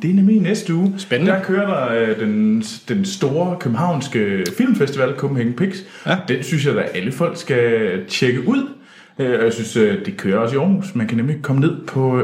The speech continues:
Speaker 1: Øst for Paradis. Øh, og der vil der være nogle af filmfestivalens film, der kører
Speaker 2: Så
Speaker 1: der.
Speaker 2: spændende. Jeg er
Speaker 1: Så.
Speaker 2: klar.
Speaker 1: Ja. Så tjek det ud.
Speaker 2: Yes. Øhm,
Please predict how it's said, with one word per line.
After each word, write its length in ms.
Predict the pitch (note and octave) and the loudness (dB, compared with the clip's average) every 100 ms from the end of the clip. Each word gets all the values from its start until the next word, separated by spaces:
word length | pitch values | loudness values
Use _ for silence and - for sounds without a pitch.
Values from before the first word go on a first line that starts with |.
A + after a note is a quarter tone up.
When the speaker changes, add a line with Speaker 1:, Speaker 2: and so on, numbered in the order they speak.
| - | 0
Speaker 1:
Øst 180 | C3+ - | -2 0
for 80 | C#3+ | -2
Paradis. 720 | G#2+ A2 C3 C3 - - - - - - - | 0 -2 0 -2 -2 -6 -14 -20 -20 -18 -6
Øh, 260 | A#2 G#2+ G2 | -2 0 -2
og 120 | G2 | -2
der 140 | A2+ A#2 | -2 -2
vil 120 | A2 | 0
der 60 | F#2+ | 0
være 240 | F2+ G2+ | 2 2
nogle 320 | G#2+ G2 A#2 - | 4 4 2 0
af 540 | F#2 F2 E2+ D#2 D#2+ | 2 2 0 -4 -6
filmfestivalens 1000 | - - G#2+ - C2+ - E2+ D#2+ - - | -10 -2 -2 -2 -8 -6 -8 -8 -10 -8
film, 160 | G#2 - - | -8 -8 -12
der 60 | - | -12
kører 120 | D#2 | -6
Speaker 2:
Så 120 | E2 | -4
Speaker 1:
der. 120 | C2+ - | -6 -8
Speaker 2:
spændende. 500 | - - - E3 F#3 F3+ - - _ _ - | -12 -8 0 4 4 2 -10 -18 _ _ -4
Jeg 220 | C3+ C#3+ | -2 -2
er 20 | |
Speaker 1:
Så. 180 | A2 G2+ G2 | -2 -6 -2
Speaker 2:
klar. 440 | C#3+ B2 - - - | -4 -4 -10 -14 -12
Speaker 1:
Ja. 40 | - - - | -12 -14 -14
Så 180 | - E2 - - | -4 -4 -4 -8
tjek 200 | - A3 | -6 -4
det 80 | B3+ | -4
ud. 100 | A3+ - _ _ _ - | -4 -8 _ _ _ -2
Speaker 2:
Yes. 380 | B3 - - - _ _ - | 0 0 -10 -14 _ _ 0
Øhm, 580 | C#3+ C3 B2 A#2 A2+ A#2 | 2 4 2 2 0 0